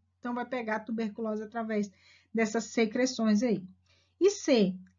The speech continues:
explique por que a eficiência das drogas usadas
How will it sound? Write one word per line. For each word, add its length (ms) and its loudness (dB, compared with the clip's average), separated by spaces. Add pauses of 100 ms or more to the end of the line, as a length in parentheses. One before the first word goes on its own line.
(120)
explique 680 6
por 240 -2
que 100 0
a 80 4
eficiência 640 -2
das 240 0
drogas 460 2
usadas 420 0